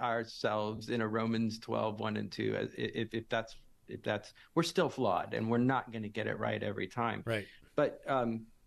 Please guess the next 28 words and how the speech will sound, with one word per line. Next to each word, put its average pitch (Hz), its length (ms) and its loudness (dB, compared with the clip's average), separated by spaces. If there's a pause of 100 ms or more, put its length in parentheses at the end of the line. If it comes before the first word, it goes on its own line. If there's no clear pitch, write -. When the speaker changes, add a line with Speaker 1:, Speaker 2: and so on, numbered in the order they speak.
(240)
Speaker 1:
so - 200 2
that 175 200 4
idea 170 340 2
of 131 120 2
aesthetic 160 480 0
integrity, 120 640 2
I 110 80 0
think, - 280 -2
helps - 540 -4
us 135 220 0
sort 135 400 2
through 147 220 4
things. 117 360 0
We 131 140 0
can 135 180 0
identify 123 760 0 (120)
elements 117 680 0 (460)
of 120 260 0
goodness, 113 380 4
truth, 117 360 -2
and 101 200 -2
beauty 107 540 0 (380)
in 117 520 4
music 117 560 -2
that 101 260 -2 (100)
is 101 440 0 (380)
part 104 260 0
of 101 180 0